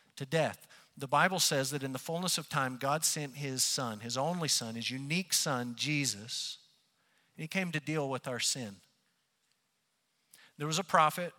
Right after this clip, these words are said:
before Jeremiah named Isaiah who gave this prophecy about Jesus. "Surely he has borne our griefs and carried our sorrows, yet we esteemed him stricken,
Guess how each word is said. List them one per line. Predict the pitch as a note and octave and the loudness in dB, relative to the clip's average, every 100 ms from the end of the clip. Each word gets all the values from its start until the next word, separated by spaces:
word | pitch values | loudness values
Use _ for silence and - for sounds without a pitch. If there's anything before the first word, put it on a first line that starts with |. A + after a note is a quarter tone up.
| - | -10
before | C3+ - D#3 E3 D#3+ | -10 -6 -4 -2 -2
Jeremiah | D3 E3 E3 D3 C#3+ D3+ | 2 4 6 6 6 2
named | D3 D3 C#3+ | 0 0 2
Isaiah | C3+ C3 D3 C#3+ A#2+ B2+ - _ _ _ - | 2 4 4 4 2 -4 -8 _ _ _ -12
who | C#3+ | -8
gave | C3+ C#3 C#3 B2+ - - _ _ _ - | 0 0 0 -2 -10 -18 _ _ _ -8
this | B2 - | -4 -4
prophecy | - - A#2+ - - - F#2+ A2 _ _ _ _ _ _ - | -4 -2 -2 -2 -6 -6 -6 -14 _ _ _ _ _ _ -16
about | A#2 A#2+ A2+ | -8 -6 -6
Jesus. | A#2 A2+ G#2+ F#2+ F#2 | -6 -6 -6 -6 -4
"Surely | - E3 F3 C#3 B2+ | -2 0 0 0 -2
he | C3+ D#3+ | -4 -4
has | C#3 A#2 | -4 -4
borne | G#2+ A2+ C#3+ D#3+ | -8 -8 -4 0
our | D#3+ D3+ | 0 0
griefs | C3 C3 B2 A#2 - | -4 -6 -4 -2 -2
and | A#2 | -4
carried | - D3 C#3+ C#3+ | -8 -4 -2 0
our | C3 B2 | -2 0
sorrows, | - C3+ A#2 A2 G#2+ A2+ - - _ _ _ _ _ _ _ - | -2 0 -2 -4 -8 -10 -12 -12 _ _ _ _ _ _ _ -12
yet | C3 A#2+ | -10 -6
we | C#3+ E3+ | 0 4
esteemed | D#3+ - E3+ D#3 D3 C#3 | 4 4 2 -2 -2 -2
him | D3 C3 | -2 2
stricken, | - - G3 - B2 G#2 | 2 4 2 2 -4 -8